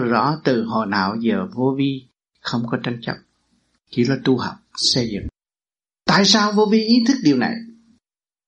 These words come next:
Vì vô vi thấy rõ con người ở thế gian quá tham vọng. Chính bản thân của người vô vi cũng đã đi trong quá trình như vậy. Muốn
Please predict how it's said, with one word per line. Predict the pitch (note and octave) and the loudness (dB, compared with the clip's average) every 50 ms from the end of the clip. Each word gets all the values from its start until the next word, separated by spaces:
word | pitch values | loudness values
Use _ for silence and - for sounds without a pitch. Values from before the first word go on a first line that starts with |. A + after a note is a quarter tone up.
| _ _ _ _ _ _ _ _ _ _ _ _ _ _ _ _ _ _ _ _ | _ _ _ _ _ _ _ _ _ _ _ _ _ _ _ _ _ _ _ _
Vì | - A3 B2 A2+ A#2 | 2 2 4 4 4
vô | C#3+ D3 D3+ | 2 4 4
vi | E3+ F3 E3+ - | 4 2 4 4
thấy | F3 G3+ G3 | 4 4 4
rõ | - - A2 F#2+ A2 C3 E3 F#3+ F#3+ - - - | 4 2 2 2 2 2 2 0 0 -2 -2 0
con | C#3+ D#3+ D#3+ D3+ | 2 4 4 4
người | C#3 C3 A#2 A#2 | 4 4 2 0
ở | A2+ A#2+ C#3 E3 | 0 -2 0 2
thế | E3+ F3 E3 | 4 4 4
gian | F3 E3 E3 E3+ E3+ - | 4 2 0 -2 -4 0
quá | - F#3+ G3+ F#3+ F#3+ | 0 0 0 0 -2
tham | F3 E3 D#3 B2 | -2 -2 0 0
vọng. | F#2+ F#2+ F#2+ - - - _ _ _ _ _ _ _ _ _ _ _ _ _ _ _ _ _ _ - | -2 -2 -4 -8 -14 -20 _ _ _ _ _ _ _ _ _ _ _ _ _ _ _ _ _ _ 0
Chính | - A#3 C4+ G4 G#4 G4+ - | 2 4 4 6 6 6 4
bản | C#3 G#2 - A#3 C4+ C4 | 4 2 2 2 2 2
thân | - - G3+ G#3+ G#3+ G3 | 4 2 2 2 2 0
của | G3 A3 | 0 2
người | A3 G3+ D#3 C#3+ C3 B2 | 4 4 4 4 2 2
vô | A2+ D3+ F3+ A3+ G3+ | 2 2 2 2 4
vi | A3 A3+ A3+ G#3+ - | 4 2 2 2 -2
cũng | - C#3+ G3 G3+ | -2 0 0 2
đã | D3+ B2 - C#3+ F3 G3 A3 A3 - _ _ _ _ _ - | 2 2 0 0 0 -2 -2 -6 -10 _ _ _ _ _ -4
đi | - D3 D#3+ F#3 F3+ E3+ - - | 0 2 2 2 2 0 -2 -2
trong | E3 C3+ B2+ B2+ | -2 -2 -2 -2
quá | - E3+ E3 E3 - | -2 -2 -2 -2 -4
trình | - - - | -10 -12 -12
như | G2 F#2 G2 F#2+ G2 | -14 -12 -12 -12 -12
vậy. | - - - - _ _ _ _ _ _ _ _ _ _ _ _ _ _ _ _ _ _ _ _ _ _ _ _ _ _ _ _ _ _ _ _ _ _ _ _ _ _ _ _ _ _ _ _ _ _ _ - | -14 -18 -18 -20 _ _ _ _ _ _ _ _ _ _ _ _ _ _ _ _ _ _ _ _ _ _ _ _ _ _ _ _ _ _ _ _ _ _ _ _ _ _ _ _ _ _ _ _ _ _ _ 0
Muốn | B2 C#3 D3 D3+ D#3+ | 2 4 4 4 4